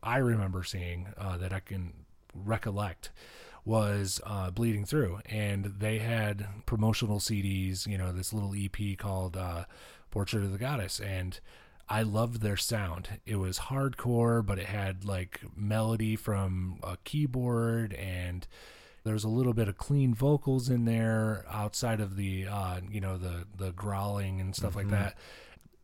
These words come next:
Speaker 1: There was some solos added in with the, uh, you know, the breakdowns and stuff like that. <laughs> And I was like, "Wow, what is this?"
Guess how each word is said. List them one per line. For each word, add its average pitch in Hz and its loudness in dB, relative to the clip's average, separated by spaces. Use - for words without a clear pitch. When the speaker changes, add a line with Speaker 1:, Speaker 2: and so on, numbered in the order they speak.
Speaker 1:
There 107 2
was 101 0
some 92 0
solos 139 4
added 113 4
in 117 6
with 104 2
the, 98 0
uh, 95 0
you 101 -2
know, 98 -4
the 104 -8
breakdowns 139 2
and 123 -2
stuff 131 -2
like 123 -2
that. 123 0
<laughs> - -6
And 110 0
I 107 0
was 120 2
like, 92 -4
"Wow, 104 -2
what 156 -6
is 113 -4
this?" 156 -2